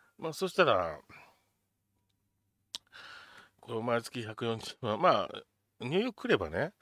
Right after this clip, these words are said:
もう渋谷のこの五十万ってなくなるだろう、なくなるだろうから、八十万と九十万か。ね。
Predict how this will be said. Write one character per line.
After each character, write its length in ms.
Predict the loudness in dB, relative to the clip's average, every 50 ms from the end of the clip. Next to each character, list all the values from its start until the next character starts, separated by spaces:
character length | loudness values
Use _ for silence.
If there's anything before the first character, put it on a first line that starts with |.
| -20 -20 -20 -20 -20 -20 -20 _ -10
も 100 | -8 -8
う 20 |
渋 220 | -8 -6 -4 -2 -2
谷 100 | 0 -2
の 80 | -2
こ 100 | -4 -6
の 80 | -6 -4
五 120 | -4 -4
十 120 | -4 -4 -2
万 160 | -2 -4 -4
っ 20 |
て 100 | -4 -6
な 160 | -6 -6 -8
く 80 | -8 -6
な 100 | -6 -4
る 80 | -4 -4
だ 60 | -4
ろ 80 | -6 -8 -10
う、 60 | -10
な 100 | -10 -10
く 80 | -8
な 100 | -6 -6
る 80 | -6 -6
だ 60 | -6
ろ 100 | -8 -10
う 40 | -10
か 120 | -10 -12
ら、 280 | -12 -12 -12 -14 -16 -20 _ _ _ _ _ -20 -20 -20 -20 -18 -16 -16 -16 -14 -14 -16 -16 -18 -20 _ -18 -16
八 220 | -14 -12 -10 -10
十 140 | -6 -6 -4 -2
万 160 | -2 -4 -4
と 80 | -8
九 280 | -12 -12 -10 -8 -8 -6
十 140 | -6 -6 -6
万 220 | -6 -6 -8 -10
か。 260 | -12 -12 -12 -12 -12 -14 -18 -20 -20 _ _ _ _ _ _ _ _ _ _ _ _ _ _ _ _ _ _ -16 -16 -16 -16 _ _ _ -6
ね。 100 | -6 -6